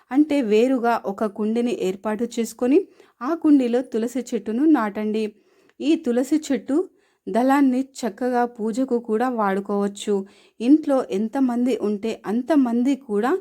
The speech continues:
ఇలా అక్షయ తృతీయ రోజు చెట్టును నాటితే మంచిది. ఎవరైతే సంపాదన పెరగాలని కోరుకుంటూ ఉంటారో, ఎవరైతే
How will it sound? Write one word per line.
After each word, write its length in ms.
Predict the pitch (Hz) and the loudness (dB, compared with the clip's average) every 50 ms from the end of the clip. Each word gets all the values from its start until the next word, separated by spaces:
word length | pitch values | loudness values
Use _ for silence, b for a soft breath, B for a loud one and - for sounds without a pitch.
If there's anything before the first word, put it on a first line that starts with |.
| b b b b b b - | b b b b b b -6
ఇలా 280 | 240 254 254 240 233 233 208 - - - | -2 -2 0 0 -2 -2 -6 -8 -8 -8
అక్షయ 400 | 185 185 - - - 262 262 247 | -8 -8 -8 -4 0 0 0 0
తృతీయ 420 | 240 - 208 214 202 - 240 233 240 226 | 0 -2 -4 -4 -4 -2 0 0 2 2
రోజు 320 | 220 220 220 196 - 302 359 370 359 | 2 0 0 0 2 2 2 2 0
చెట్టును 500 | - - 262 226 202 - 294 302 294 277 | -2 -4 -4 -4 -2 0 2 2 4 4
నాటితే 540 | 262 254 226 202 202 196 220 214 - - 247 359 392 | 2 0 0 -2 -2 -4 -4 -6 -4 -2 0 2 4
మంచిది. 520 | 330 277 240 226 - - 208 185 214 220 208 202 b b b b b b b _ | 4 2 2 0 -4 -8 -6 -4 -2 -2 -4 -4 b b b b b b b _
ఎవరైతే 500 | 208 240 269 330 339 330 302 285 - 269 262 269 - | -2 -2 0 2 2 2 0 0 -2 -2 -4 -4 -4
సంపాదన 600 | - - 233 208 208 208 - 262 254 254 269 277 277 | -6 -4 -4 -4 -4 -2 -2 -2 0 2 2 2 0
పెరగాలని 720 | 269 269 214 190 196 202 214 240 254 254 262 247 254 262 254 - | 0 0 -2 0 0 0 0 0 0 2 2 2 0 0 -2 -6
కోరుకుంటూ 580 | _ - 196 202 214 208 - 233 226 208 247 247 | _ -4 -2 -2 -2 -2 -2 -4 -4 -2 -2 -2
ఉంటారో, 520 | - - 196 196 190 208 208 214 220 240 269 330 320 B B B B B B B - | -2 -2 -2 -4 -4 -4 -4 -2 0 2 0 0 -2 B B B B B B B -2
ఎవరైతే 560 | 202 226 247 277 339 359 339 320 320 311 | 0 2 2 4 4 2 2 0 0 0